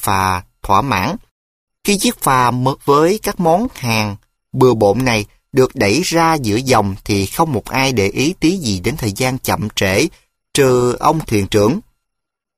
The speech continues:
Khi ánh đèn của chiếc phà mái lấp lánh đi qua bến tàu, thì hết đã ra canh rồi. Chú chẳng nghe thấy một tiếng ồn ào nào trên phà, vì lũ trẻ đều đã dịu bớt và im lặng.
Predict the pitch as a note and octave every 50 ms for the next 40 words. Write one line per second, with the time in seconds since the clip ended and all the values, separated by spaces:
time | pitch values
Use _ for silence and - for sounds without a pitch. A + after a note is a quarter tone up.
0 | _ _ - - G3+ G3 F#3+ - F#3 G3+ G#3 F#3+ C#3 B2+ B2 B2 A#2 - - G#2+
1 | G#2+ A2 C3 - - G#3 A3 - - - - A#2+ A2 G#2+ G#2+ A2 A2+ A#2 C#3 F3+
2 | G3 G3 G#3 G#3+ - - D#3+ D#3 F3+ G#3 A3+ G3 E3 D#3 D3 C#3 C3+ - C#3+ C#3
3 | B2+ C3 C#3 C3+ D3 F#3+ A#3 - - A#2 G#2+ G#2+ G#2+ G2+ - _ _ _ _ -
4 | D3 C#3 C3+ C3 B2 - - C3 - _ - A#2 G2+ F#2+ G2+ A#2+ - - C#3 B2+
5 | B2+ - - - C3 C3+ C3 - B2 G#2+ G#2 F#2+ - - _ _ _ _ _ _
6 | _ _ _ _ _ _ _ _ _ _ _ _ _ _ _ _ - G#3 G#3 G#3+
7 | A3+ A#3+ A#3 - - C3 A#2 C#3 F#3 G3 F#3+ F3+ F3 E3+ E3+ E3 D#3+ - - D#3+
8 | D3+ D#3 F#3+ A3 G#3 D#3+ A2+ G2 - - E3+ G3+ G#3 - - A2+ G#2+ G#2 G2+ -
9 | G#2+ G#2 G2+ G2+ G2+ G2+ G2+ G2 F#2+ F#2+ - C#3+ C#3 C3 - B2 A2 G2+ F#2+ F#2+
10 | - _ _ _ _ _ _ - - A#2 G#2+ G#2 G#2 G2+ G#2 A#2+ - - - F2
11 | F2+ A#2 D#3+ - C3 A2 G#2+ G#2 G2 G2 G2+ G2+ F#2+ F2+ F2 F#2+ A#2 B2 A#2+ A#2
12 | G#2+ G#2 G2+ G2 G#2+ B2 C#3+ D3+ F3 A3 - - - - - - C3 C3+ B2+ A2
13 | G#2 F#2 G2 A2